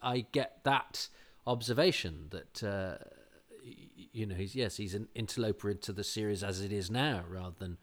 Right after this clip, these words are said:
uh, the lead in his own series, and, and also it's been a while since he's, well, it's only a couple of years since he played the part, but, um, but that, that dynamic is necessarily different. So, okay,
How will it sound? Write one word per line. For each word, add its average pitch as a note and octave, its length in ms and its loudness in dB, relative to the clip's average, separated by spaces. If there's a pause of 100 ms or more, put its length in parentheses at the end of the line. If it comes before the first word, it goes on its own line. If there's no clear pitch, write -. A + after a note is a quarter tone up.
(380)
uh, F2 300 -2 (100)
the F#2 100 0
lead F#2+ 220 2
in E2+ 100 -2
his F#2 160 -2
own F#2+ 200 0
series, F2+ 500 -2
and, G2 340 -4
and F2 220 -8
also F#2 240 -6
it's - 140 -10
been F2+ 160 -6
a F2+ 40 -4
while F2+ 280 -2
since - 260 -6
he's, F2+ 280 -6 (640)
well, - 80 -10
it's - 100 -10
only G#2+ 140 -4
a - 20 -4
couple - 280 -6
of E2+ 40 0
years D#2 140 -6
since - 180 -10
he E2+ 80 -6
played F2+ 240 0
the - 80 -8
part, G2+ 360 4
but, - 280 0
um, A2+ 320 4 (760)
but A#2+ 180 0
that, A#2+ 160 4
that A#2 220 2
dynamic A#2+ 560 2
is G2+ 140 -6
necessarily F#2 540 -4
different. E2+ 380 -6 (100)
So, F#3+ 200 -2
okay, G3+ 300 -2